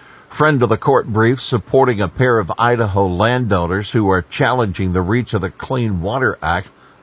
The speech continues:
are piling up at the Supreme Court. Filings from states, from senators, from congressional representatives, and a wide variety of industries and farm groups.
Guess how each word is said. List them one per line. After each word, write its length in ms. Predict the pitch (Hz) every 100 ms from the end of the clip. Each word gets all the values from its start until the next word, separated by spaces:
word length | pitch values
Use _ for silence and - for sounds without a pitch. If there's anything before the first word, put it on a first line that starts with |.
| _
are 60 | -
piling 460 | - 123 135 110 95
up 180 | 120 -
at 100 | 80
the 120 | 92
Supreme 480 | - 92 - 113 101
Court. 300 | 123 135 - _ _ _ _
Filings 440 | 120 120 98 80
from 280 | 76 90 73
states, 640 | 67 - 135 117 - - - _
from 180 | 98 85
senators, 500 | - 147 110 69 78
from 220 | - 95
congressional 520 | 107 95 117 135 127
representatives, 840 | 104 123 - 95 135 139 104 98 - - -
and 140 | - 107
a 60 |
wide 340 | 87 85 139 135
variety 560 | 113 101 117 123 117
of 140 | 104 90
industries 600 | 147 143 98 - 95 113
and 140 | 127
farm 240 | - 151 135
groups. 400 | 95 78 -